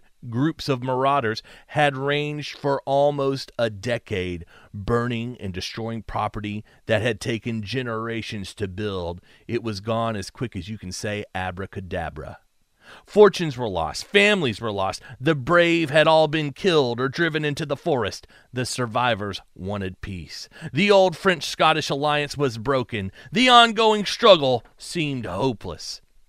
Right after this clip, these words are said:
Still, the bloodshed continued, not all at once, but sporadically.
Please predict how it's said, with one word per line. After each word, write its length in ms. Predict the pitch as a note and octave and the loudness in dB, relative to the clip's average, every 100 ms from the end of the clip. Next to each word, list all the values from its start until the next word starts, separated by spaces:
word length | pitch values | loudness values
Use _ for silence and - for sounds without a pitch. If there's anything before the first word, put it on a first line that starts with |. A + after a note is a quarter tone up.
| - | -18
Still, 480 | - - E3+ G#3+ G#3 | -10 -6 0 2 2
the 120 | F#3 | 0
bloodshed 600 | D#3+ F3+ F3 - F3 D#3+ | -4 -6 -6 -6 -8 -8
continued, 600 | E3+ D3 E3 E3+ G#2 E2 | -10 -8 -8 -8 -8 -10
not 220 | E2+ A2+ | -8 -6
all 180 | F#3 G3+ | -6 -4
at 80 | G3+ | -4
once, 460 | F3+ E3+ D#3+ - - | -2 -2 -4 -12 -12
but 200 | - - | -10 -10
sporadically. 840 | - B2 A#2 A2 G2+ - - - | -8 -6 -4 -4 -6 -12 -20 -20